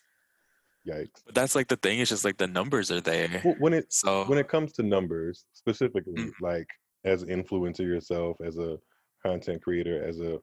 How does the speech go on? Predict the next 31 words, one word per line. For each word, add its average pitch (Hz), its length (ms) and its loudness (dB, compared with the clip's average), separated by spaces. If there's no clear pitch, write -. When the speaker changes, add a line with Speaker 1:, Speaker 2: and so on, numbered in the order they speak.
Speaker 1:
as 82 120 -6
a 85 60 -4
brand, 82 580 -6
what 120 320 0
numbers 127 380 2
do 113 80 0
you 110 140 0
look 127 220 2
at? 80 220 -2
Like, 85 240 -2
when 92 120 -2
it, 90 160 -4
I 101 60 2
know 107 120 6
there 104 140 6
are 98 40 4
people 101 380 0
always 95 260 2
talking 95 240 0
about, 92 160 0
like, 92 140 0
insights, 98 720 0
and 92 100 0
I 87 40 0
know 92 200 0
with, 87 220 -4
you 92 180 -2
know, 85 60 -4
me 90 140 -6
starting 90 320 0
this 85 120 -8